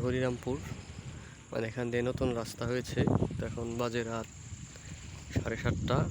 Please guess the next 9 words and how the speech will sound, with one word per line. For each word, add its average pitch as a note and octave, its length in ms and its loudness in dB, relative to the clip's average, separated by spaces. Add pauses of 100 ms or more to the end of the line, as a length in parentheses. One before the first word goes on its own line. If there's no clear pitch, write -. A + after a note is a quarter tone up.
(680)
আজকে - 260 -2
অনেক B2 120 4 (100)
সুন্দর B2 360 2
পরিবেশ, A#2+ 360 2 (920)
মেঘলা A#2 320 6
মেঘলা A#2 300 4
আকাশ, A#2+ 240 2 (500)
ঠান্ডা A#2 400 2
বাতাস A#2 380 4